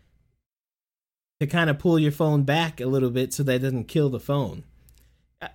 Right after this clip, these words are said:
'cause Apple doesn't make amazing phones. It's just the way I O S works,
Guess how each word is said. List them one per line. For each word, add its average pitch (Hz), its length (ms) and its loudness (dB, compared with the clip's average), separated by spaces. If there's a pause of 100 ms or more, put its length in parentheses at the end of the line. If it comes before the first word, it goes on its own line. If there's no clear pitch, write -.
'cause 233 160 2
Apple 277 260 0
doesn't 196 260 0
make 185 260 -2
amazing 139 540 2
phones. 139 640 -4 (1040)
It's 170 160 4
just 165 200 0
the 151 80 2
way 151 220 2
I 143 180 4
O 143 80 4
S 135 220 0
works, 170 400 -4